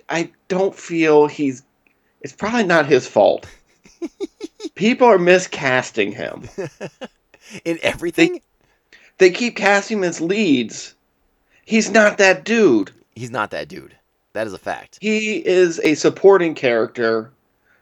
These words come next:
Speaker 1: a la when he was in Jack Reacher,
Speaker 2: Mm-hmm.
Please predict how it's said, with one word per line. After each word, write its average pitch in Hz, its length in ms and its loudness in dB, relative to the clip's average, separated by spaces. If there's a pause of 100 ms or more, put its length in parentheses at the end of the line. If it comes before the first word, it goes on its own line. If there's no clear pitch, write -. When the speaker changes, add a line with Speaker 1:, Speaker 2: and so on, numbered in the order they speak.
Speaker 1:
a 151 220 2
la 147 220 4
when 135 160 0
he 135 60 2
was 135 120 0
in 131 100 0
Jack 131 320 4
Reacher, 123 680 -4 (120)
Speaker 2:
Mm-hmm. 101 220 -12